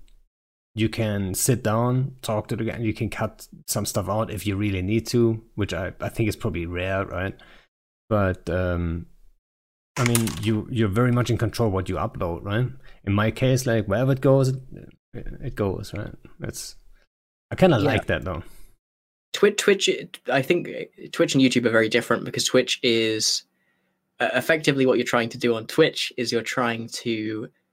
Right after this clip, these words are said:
Speaker 2: keep people engaged with your content for a long period of time. Uh, and to do that, you also need to produce a lot of content. Whereas with YouTube, you're actually, you, you're trying to produce a much more condensed point.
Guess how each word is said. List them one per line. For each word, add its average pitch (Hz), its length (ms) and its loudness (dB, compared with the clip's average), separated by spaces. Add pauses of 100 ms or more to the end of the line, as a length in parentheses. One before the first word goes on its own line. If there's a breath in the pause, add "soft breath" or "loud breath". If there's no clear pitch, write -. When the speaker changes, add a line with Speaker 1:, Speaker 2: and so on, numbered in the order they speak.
(180)
Speaker 2:
keep - 400 0
people 123 300 2
engaged 123 520 4
with 117 120 0
your 117 120 0
content 113 460 -2
for - 80 -6
a 107 40 -2
long 107 240 -6
period 107 320 0
of - 100 -18
time. 123 460 0 (560)
Uh, 107 200 4
and 110 120 -2
to 117 60 -2
do 117 140 6
that, 107 160 4
you 120 100 2
also 113 180 0
need 107 180 -6
to - 80 -6
produce 113 420 -2
a 117 100 2
lot 113 200 -2
of - 100 -8
content. 117 520 -2 (520)
Whereas 110 600 4 (100)
with 110 280 -4
YouTube, 127 600 0
you're 110 140 4
actually, 104 600 0
you, 127 220 -2
you're 123 240 4
trying 123 300 2
to 120 100 -4
produce 113 300 0
a 107 60 -4
much 123 340 2
more 110 120 -2
condensed 110 640 -2
point. 98 320 2